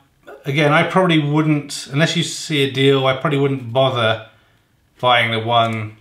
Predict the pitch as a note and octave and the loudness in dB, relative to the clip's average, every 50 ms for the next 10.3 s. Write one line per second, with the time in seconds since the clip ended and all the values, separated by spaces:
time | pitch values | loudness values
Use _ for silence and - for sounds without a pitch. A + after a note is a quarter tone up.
0 | _ _ - A#2 A#2 A2+ - A#2+ A#2 A#2 G#2+ A2 A2 A2 A#2 A#2 A2+ A2+ - - | _ _ -10 -10 -6 -2 0 0 0 -2 -2 -6 -6 -4 -4 -4 -6 -6 -8 -6
1 | - A#2 A#2 A2+ A2 G#2+ G#2 G#2 G#2 - _ _ _ _ _ _ _ _ _ - | -2 0 0 0 0 -2 -4 -6 -10 -16 _ _ _ _ _ _ _ _ _ -20
2 | - _ - G#2+ G#2 G2+ G2+ G2+ G2+ G2+ G2 F#2+ G2 G#2 G2+ - _ _ _ _ | -18 _ -4 -2 0 0 2 2 2 2 0 0 -4 -8 -14 -18 _ _ _ _
3 | _ _ _ _ _ _ _ _ _ _ - - - C3 C3 C3+ C3 C3+ C#3+ C#3 | _ _ _ _ _ _ _ _ _ _ -4 0 2 4 4 4 4 2 0 0
4 | C#3+ C#3 - - D3+ D#3 D#3 C#3+ - C3+ - - C3 A#2+ - - - - - - | -2 -2 -4 -2 -2 -2 -2 -2 -4 -6 -4 -2 -2 -4 -4 -8 -12 -16 -20 -20
5 | - - - _ _ _ _ - A#2+ A#2 B2 B2 A#2+ A#2+ A#2+ - - - B2+ A#2+ | -20 -20 -20 _ _ _ _ -4 -2 0 2 2 0 0 -2 -6 -2 0 0 2
6 | A#2+ A#2+ A2+ A2 A2+ A2 - - C#3+ C3+ B2 A2 A2+ A#2+ B2+ B2 A2+ A2+ G#2+ A2 | 4 2 2 2 0 -4 0 2 2 2 2 0 -2 -4 -2 -2 -2 -4 -2 0
7 | - B2+ A#2+ A2 G#2+ A2 A2 - - - - A2 G#2 G2 G2 G#2+ A#2 A2+ A2+ - | 2 2 2 2 0 -2 -2 -4 -4 -8 -8 -8 -8 -8 -4 0 2 2 2 2
8 | - - A2+ G#2 G2+ G2+ G#2 - - - - - A#2 A2 - B2+ B2+ C3+ C#3+ C#3+ | -2 -4 -4 -4 -2 -4 -6 -8 -12 -10 -6 -4 -4 -4 -4 -2 0 2 2 0
9 | - - - - _ _ _ _ _ - - - A2+ A2 G#2+ - - B2 A2+ A2 | -2 -8 -16 -20 _ _ _ _ _ -10 -4 -4 -2 -2 -4 -4 -4 -2 -2 0
10 | A2 A2 G#2+ G#2+ G#2+ G#2+ | 0 0 0 0 -2 -6